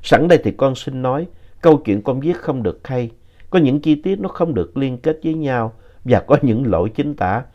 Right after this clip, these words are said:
Mong chú có thể xem xét và sửa lại để đọc hay hơn ạ. Cảm ơn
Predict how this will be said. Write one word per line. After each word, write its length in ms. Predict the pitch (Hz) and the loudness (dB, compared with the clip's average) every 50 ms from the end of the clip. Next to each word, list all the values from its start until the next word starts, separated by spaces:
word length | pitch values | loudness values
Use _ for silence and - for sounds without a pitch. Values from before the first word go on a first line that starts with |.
| - _ - - | -20 _ -6 2
Mong 280 | 151 147 135 127 123 117 | 2 2 2 2 -4 -2
chú 160 | - 147 147 | 0 -2 0
có 140 | 143 175 165 | 0 -2 -2
thể 180 | - 107 98 | 0 0 0
xem 280 | 120 - - 120 113 110 | 0 0 -2 -2 -2 -2
xét 220 | - - 95 95 - - | -6 -6 -6 -6 -6 -8
và 80 | 90 92 | -8 -8
sửa 180 | - - 101 | -6 -4 -4
lại 280 | 98 120 104 87 85 - - - | -2 0 0 0 0 -2 -4 -4
để 120 | 92 90 | -4 -2
đọc 240 | 101 95 78 - - | -2 -4 -8 -8 -8
hay 140 | 117 110 110 | -10 -8 -6
hơn 220 | 117 113 101 98 | -6 -8 -6 -6
ạ. 200 | 90 78 57 - - - - - - _ - - - - | -6 -6 -8 -10 -14 -20 -20 -20 -20 _ -20 -20 -6 0
Cảm 260 | 123 117 135 131 113 | 0 0 2 0 -4
ơn 160 | 101 98 92 | -4 -4 -6